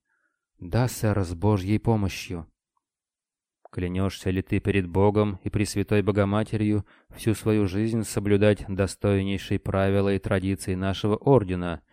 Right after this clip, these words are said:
как те, которые уже действуют, так и те, которые магистр и рыцари могут ввести ещё? Да, сэр, с Божьей помощью.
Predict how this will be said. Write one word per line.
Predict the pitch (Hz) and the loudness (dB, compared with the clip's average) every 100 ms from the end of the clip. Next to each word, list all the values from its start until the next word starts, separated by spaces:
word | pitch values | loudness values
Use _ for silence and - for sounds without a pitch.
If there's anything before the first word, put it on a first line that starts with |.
| _ _ - | _ _ -4
как | 98 95 - | -2 -2 -6
те, | - 110 156 - _ - | -2 -2 -2 -8 _ -8
которые | 131 165 156 147 | -4 0 4 6
уже | 143 160 | 6 6
действуют, | 120 101 143 - 196 208 208 - | 4 4 2 0 -4 -2 -2 -6
так | - 160 123 | -6 0 2
и | |
те, | 107 - 120 | 2 0 -2
которые | 117 110 104 101 95 - | -2 2 4 4 2 -6
магистр | - 104 101 95 104 - 104 | -4 0 2 2 0 0 -4
и | - | -2
рыцари | 98 147 - 90 | -2 -2 -2 -4
могут | 85 87 85 92 | -2 -4 -2 -2
ввести | 92 87 98 - - | -4 -2 -2 0 0
ещё? | 143 143 - 120 87 - _ _ _ _ _ _ _ | 0 -2 -2 -2 -2 -8 _ _ _ _ _ _ _
Да, | 101 120 160 | 0 2 2
сэр, | - 117 104 | 2 2 2
с | 98 | 2
Божьей | 87 123 107 120 | 2 4 4 0
помощью. | 127 175 139 101 - 87 80 | 0 0 0 -2 -6 -10 -12